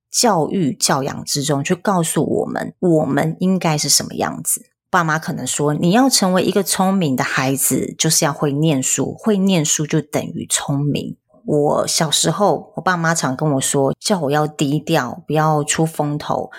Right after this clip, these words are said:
我那个时候根本就不懂什么叫 <laughs> 出风头，<laughs> 我就觉得很奇怪啊，我就是在做我自己，为什么很多事情我爸妈会觉得那个是叫做出风头，叫我不要做？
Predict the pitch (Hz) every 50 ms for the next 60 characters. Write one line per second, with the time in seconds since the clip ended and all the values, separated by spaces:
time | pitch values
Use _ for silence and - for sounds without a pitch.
0 | - - - - _ - 156 165 165 214 214 208 208 - - 160 151 - - 165
1 | 165 151 123 117 143 156 147 - - - - 165 - 135 131 - - - - -
2 | - - 160 - - - - - - - - 185 160 - - 170 160 156 - -
3 | - - - - - - - - _ _ - 320 - - - - - - - -
4 | - - _ _ _ _ _ - 226 - 277 254 - 226 220 220 214 165 156 -
5 | - 160 - - 180 175 165 156 151 147 139 131 135 - 175 165 160 175 165 156
6 | 160 - 156 131 - - - - 143 - - - - - 156 165 160 - - -
7 | - 85 65 - - - 143 127 127 151 156 160 - - 156 - - - - -
8 | - 160 - - - - - - - - 143 139 - 160 156 151 143 143 151 165
9 | 135 - - - 127 - - 90 - 160 190 165 165 160 - - 160 - 156 143
10 | 143 - 147 135 135 - - - 147 139 - - 135 131 131 131 - - 117 120
11 | - - 143 123 - - - - - - 92 - - - - - - -